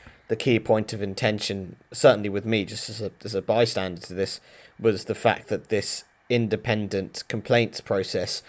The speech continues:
wasn't independent, um, as you said. There was political interference in it, famously brought up by the Panorama documentary, uh, by the B B C on the complaints process, which was then embroiled in a lawsuit, um,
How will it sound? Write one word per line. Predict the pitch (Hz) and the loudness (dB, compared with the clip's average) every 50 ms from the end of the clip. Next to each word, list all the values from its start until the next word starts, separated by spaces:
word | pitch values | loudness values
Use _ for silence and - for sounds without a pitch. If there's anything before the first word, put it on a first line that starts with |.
| - - - _ _ _ | -20 -20 -20 _ _ _
wasn't | 98 107 123 123 110 - 92 82 71 - - - - _ _ _ _ _ - | -4 4 6 6 6 6 2 -6 -6 -8 -8 -8 -10 _ _ _ _ _ -8
independent, | - 104 98 98 - 110 98 90 87 92 92 82 - - - - - _ _ - | -6 -4 -4 -4 -2 -2 -4 -2 -4 -6 -8 -8 -10 -10 -12 -12 -14 _ _ -6
um, | 95 92 90 87 - | -6 -6 -6 -6 -6
as | 69 95 - - 80 | -6 -6 -6 -6 -6
you | 90 90 | -8 -6
said. | - - 104 90 90 - | -4 -2 -2 -2 -2 -2
There | 104 104 101 | -2 0 0
was | 101 - | -2 -4
political | - - 113 - - - - 95 - | -4 -6 -6 -6 -6 -6 -4 -4 -4
interference | 92 92 - - - - 101 98 90 85 - - | -4 -6 -10 -6 0 2 2 2 2 0 -4 -6
in | 87 92 | -6 -6
it, | 85 - | -6 -2
famously | - 113 113 110 101 95 - - 95 87 | 2 4 4 4 2 -2 -4 -4 -4 -4
brought | 87 95 95 - - - | -2 -2 -2 -2 -2 -6
up | 87 - _ - | -6 -6 _ -4
by | 98 95 92 90 92 90 - - - - - - _ _ | -2 0 0 0 -2 -4 -8 -14 -20 -20 -20 -20 _ _
the | - 110 | -8 -6
Panorama | 110 - - 107 107 104 95 95 104 104 101 95 92 92 92 92 92 - _ _ _ _ _ - | -6 -4 -2 -2 -2 -2 0 0 2 2 2 2 0 0 0 0 0 -4 _ _ _ _ _ 0
documentary, | - - - - 101 107 107 107 101 - - 104 92 90 87 87 - | 0 0 0 -2 -2 -2 -2 -2 -2 -4 -6 -6 -6 -6 -6 -8 -8
uh, | - 104 95 92 80 | -4 -4 -4 -4 -4
by | - - 98 98 | -2 0 0 0
the | 92 98 | 0 -2
B | - 107 101 | -4 -6 -6
B | 82 90 | -6 -6
C | - - 107 95 92 85 - - | -6 -4 -4 -4 -4 -4 -6 0
on | - 120 117 107 104 101 95 98 - _ _ _ _ _ - | 2 4 4 4 2 -2 -6 -8 -10 _ _ _ _ _ -14
the | - | -10
complaints | - 104 98 - 107 92 85 - | -8 -8 -4 -2 -2 -2 -2 -4
process, | - - 95 92 - - 92 - - | -6 -4 -4 -4 -4 -4 -6 -6 -4
which | - 110 113 - - - | 0 0 0 0 0 -2
was | 110 107 98 - | -2 -2 2 6
then | 117 123 127 113 110 107 87 | 6 6 6 6 2 0 -2
embroiled | 101 98 98 - 113 120 107 95 90 101 98 | -2 -4 0 4 6 6 6 6 4 2 -2
in | - 98 110 | -2 -2 0
a | 110 107 | 2 4
lawsuit, | 113 127 147 143 - - 82 76 - - - _ _ _ - _ _ _ _ _ _ _ - | 4 4 4 4 2 -2 -4 -6 -8 -14 -16 _ _ _ -20 _ _ _ _ _ _ _ -2
um, | 98 98 98 92 90 87 90 87 87 | 0 0 2 0 0 -4 -6 -10 -12